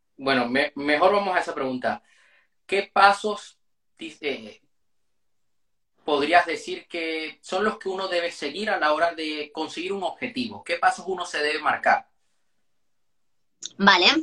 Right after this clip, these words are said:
Speaker 2: sea para lo que sea, yo creo que tu objetivo es,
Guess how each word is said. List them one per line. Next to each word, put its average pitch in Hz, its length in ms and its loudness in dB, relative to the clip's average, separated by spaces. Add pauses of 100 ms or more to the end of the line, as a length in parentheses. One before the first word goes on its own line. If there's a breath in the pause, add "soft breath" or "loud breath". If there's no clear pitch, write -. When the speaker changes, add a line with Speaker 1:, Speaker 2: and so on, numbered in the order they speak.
(540 loud breath)
Speaker 2:
sea 269 360 8
para 269 260 8
lo 220 120 4
que 190 120 0
sea, 254 320 8
yo 226 100 8
creo 240 180 8
que 233 160 6
tu 226 100 8
objetivo 254 500 10
es, 262 360 8